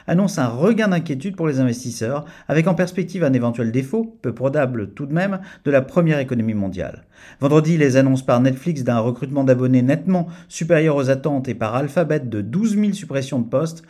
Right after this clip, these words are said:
auront propulsé les valeurs de la tech U S à la hausse. Pour la deuxième semaine consécutive, les valeurs de croissance U S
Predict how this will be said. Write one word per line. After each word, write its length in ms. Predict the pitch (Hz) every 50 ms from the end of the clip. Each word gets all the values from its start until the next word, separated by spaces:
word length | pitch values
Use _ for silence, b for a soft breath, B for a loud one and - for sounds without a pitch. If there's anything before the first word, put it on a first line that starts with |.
| B B B -
auront 220 | - 139 143 143
propulsé 520 | 131 - - 254 202 - 196 160 - - 175
les 80 | 170
valeurs 240 | 143 127 131 135 135
de 60 | 131
la 100 | 110 101
tech 280 | 92 - 185 180 - -
U 80 | 151
S 180 | 139 156 160 165
à 60 | 147
la 120 | 120 104 104
hausse. 360 | 98 85 80 - - - B B B B B _
Pour 100 | 113 110
la 60 | 113
deuxième 320 | 120 156 165 180 190 160
semaine 260 | - - 131 113 110
consécutive, 640 | - 170 170 160 - 120 - 117 101 - 101 110 135
les 80 | 139 123
valeurs 220 | 110 110 113 113
de 80 | 117 107
croissance 420 | - - 160 160 175 170 - -
U 80 | 113 104
S 180 | 104 117 -